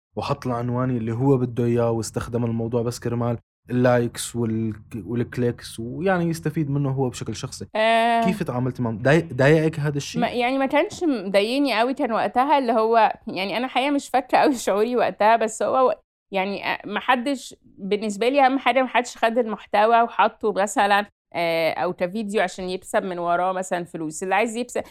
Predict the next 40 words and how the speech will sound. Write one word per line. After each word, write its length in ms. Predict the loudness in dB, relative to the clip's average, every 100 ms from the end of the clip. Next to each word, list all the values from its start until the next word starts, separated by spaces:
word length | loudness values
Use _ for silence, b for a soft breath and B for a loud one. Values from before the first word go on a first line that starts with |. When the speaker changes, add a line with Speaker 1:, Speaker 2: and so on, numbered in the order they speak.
| B -4
Speaker 2:
يعني 200 | -2 0
أنا 120 | 0
وشي 320 | 0 -2 -6
في 60 | -6
الصورة 520 | -8 -4 2 2 2 B B
وأنا 180 | -4 0
عارضة 260 | 2 0 -2
الصورة 420 | -6 -2 2 2
ب-، 160 | 0 -2
ب-، 460 | -4 0 0 0 -4 -10 -8
ب-، 360 | -4 -4 -4
ب-، 280 | -6 -6 -6
ب-، 300 | -6 -6 -6
يعني 320 | -8 -6 -8
اسمها 280 | -12 -10 -8
إيه؟ 280 | -8 -10 -12 _
بإرادتي 580 | -10 -4 0 2 0 -2
الحرة. 400 | -4 0 2 2
ف-، 260 | 2 0 0 _ _ _ _
فكده 340 | 0 4 4
كده، 260 | 4 2 6
آه، 340 | 6 6 0
كان 280 | 2 0 2
بالنسبة 440 | 0 0 -2 0 0
لي 180 | 0
هو 160 | 2 2
موضوع 320 | 0 2 2
مضحك، 460 | 2 -2 -2 -4 -2
لأنه، 320 | -4 -4 -6
آه، 420 | -6 -4 -2 -4
يعني 440 | -4 -6 -6 -8 -8
ال-، 180 | -6 -6 -8
آه، 120 | -10 -10 -8
الناس 420 | -6 -4 -4 -2
بالأفكار 540 | -2 -2 -4 -2 -2
دي 220 | -2 -4 -2
لا 100 | 0
تعنيني 480 | 0 0 -2 -6
الصراحة 580 | -6 -2 0 0 2 4
قوي، 280 | 2 0 -8